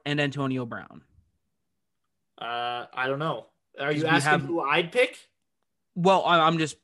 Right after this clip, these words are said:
Speaker 1: posing this hypothetically 'cause we haven't re-signed Brown,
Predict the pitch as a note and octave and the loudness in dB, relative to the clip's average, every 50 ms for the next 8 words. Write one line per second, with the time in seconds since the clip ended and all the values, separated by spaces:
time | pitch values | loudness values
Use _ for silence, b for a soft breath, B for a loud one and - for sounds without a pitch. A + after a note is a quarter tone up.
0 | _ - D#3 D3+ C#3+ C#3+ C#3+ C#3+ C3+ B2+ C3+ B2+ C3 B2+ C#3 E3+ F3+ - C#3 A#2+ | _ 0 2 2 2 2 0 -4 -4 -4 -4 -4 -4 -2 -2 -2 -2 -2 -4 -8
1 | - D3 C3 B2+ C#3 D3 D3 D#3 F3 E3+ D#3+ E3+ D#3 - D#3+ D#3 D#3+ D3+ D#3 C3+ | -8 -8 -4 0 2 4 4 4 2 0 -4 -6 -4 0 0 0 0 2 2 0
2 | B2+ B2 B2 C3+ | 0 0 -4 -10